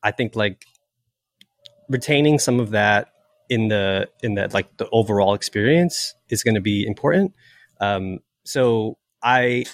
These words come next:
worry though that, like, s-, like, some of the reasons why I like going back to the older games is because of that simplicity and that, that really, like,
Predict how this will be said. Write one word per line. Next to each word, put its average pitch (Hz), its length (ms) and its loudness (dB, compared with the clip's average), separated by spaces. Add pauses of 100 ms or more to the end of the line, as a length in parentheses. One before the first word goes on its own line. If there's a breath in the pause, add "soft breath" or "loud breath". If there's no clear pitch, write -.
(120)
worry 147 380 0
though 185 260 0
that, 123 220 2
like, 101 180 -2
s-, - 240 -10
like, 107 220 -2 (180)
some - 160 -2
of 143 40 2
the 143 60 4
reasons 131 240 2
why 123 140 4
I 107 60 4
like 107 180 2
going 107 220 -4
back 98 200 0
to 113 80 -4
the 101 140 -4
older 98 220 -6
games 98 360 -4
is 92 80 -8
because 98 360 -10
of 90 80 -8
that 95 180 0
simplicity 101 640 -2
and 95 100 0
that, 90 260 0 (280 soft breath)
that - 120 -8
really, 98 220 0
like, 90 360 -2